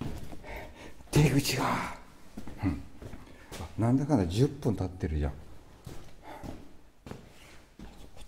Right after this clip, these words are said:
ち行ってないよな、まだ。よいしょ。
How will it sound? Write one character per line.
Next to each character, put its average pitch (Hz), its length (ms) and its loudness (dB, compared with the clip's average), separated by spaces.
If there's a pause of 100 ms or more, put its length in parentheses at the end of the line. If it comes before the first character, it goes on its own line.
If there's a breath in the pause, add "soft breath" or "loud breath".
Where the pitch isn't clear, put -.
ち 117 160 -2
行 - 40 -8
っ - 20 -12
て - 160 -8
な 87 120 -4
い 85 60 -2
よ 78 80 -4
な、 90 300 -2
ま 95 120 -4
だ。 - 100 -4
よ - 40 -2 (3000)
い 175 80 0
し - 140 2
ょ。 - 40 0